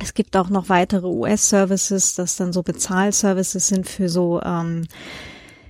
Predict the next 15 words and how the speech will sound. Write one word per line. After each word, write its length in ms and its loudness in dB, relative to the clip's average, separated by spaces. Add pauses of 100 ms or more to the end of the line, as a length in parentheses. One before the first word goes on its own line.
(120)
ja, 260 6
irgendwie 360 6
Webinarlösungen 1120 6
und 140 0
so 160 0
weiter, 840 4
äh, 40 2
die 200 2
allerdings 400 4
dann 200 2
halt 220 2
mit 160 -2
sämtlichen 460 2
anderen 260 -2
Problemen 560 2